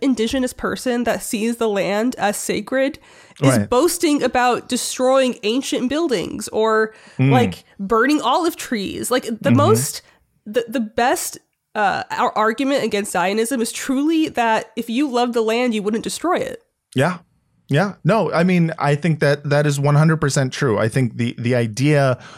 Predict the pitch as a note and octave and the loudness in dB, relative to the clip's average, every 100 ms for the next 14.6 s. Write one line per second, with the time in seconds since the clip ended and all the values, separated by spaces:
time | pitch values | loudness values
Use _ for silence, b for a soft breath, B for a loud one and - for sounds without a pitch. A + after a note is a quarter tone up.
0 | B - B2 A#2 A2 G#2 - B B B | B -2 0 2 0 -2 -10 B B B
1 | A2+ G#2+ G2 F#2+ - B B B B _ | -2 0 -2 -6 -18 B B B B _
2 | _ - - - - D3 D#3 E3 E3 D#3+ | _ -20 -8 -6 0 2 4 2 2 4
3 | D#3 D3+ - - B2+ A#2 B2+ C3 C3 B2 | 4 2 -2 -2 -2 0 0 2 2 2
4 | A2+ - A#2+ G#2+ G#2 G#2 F#2+ F2+ - - | -2 -4 -2 0 0 0 0 -2 -8 -14
5 | - b _ - B2 A2 G#2 G2 G2 G#2 | -14 b _ -2 0 2 2 0 0 0
6 | G2+ G2 - C3 B2+ - A#2+ G#2+ G#2+ A2 | 0 0 0 2 2 0 0 2 2 2
7 | A2+ A2+ A#2 - G2+ G2+ G2 G#2+ G2 F2+ | 2 2 0 0 0 0 0 0 0 2
8 | F2+ F2+ E2 E2 G2 G2 F2+ C3 A#2+ G#2+ | 2 2 0 0 2 2 2 2 2 2
9 | A2+ A2 G#2 F#2 F#2 F2 G#2 G2+ F#2+ G2 | 2 2 2 2 2 0 0 2 0 -2
10 | F#2+ G2 G2 - F2 F2 - G2+ F#2 F2+ | -2 0 -2 0 -4 -2 -4 -2 -2 -2
11 | E2 E2+ F2 F2 E2+ E2 D#2+ D#2+ D#2+ - | -2 -2 -2 -2 -4 -4 -6 -6 -6 -4
12 | D#2+ - F2 E2+ E2+ D#2 D#2 G2+ F2+ D#2+ | -6 -4 -6 -4 -2 -2 -2 0 2 2
13 | E2+ - A2+ A#2+ A2+ G2+ F#2 E2+ - F#2 | 0 -2 -2 0 0 0 -2 -4 -2 -2
14 | F2 F2+ F#2+ F#2 F#2 | -2 -2 -2 0 -2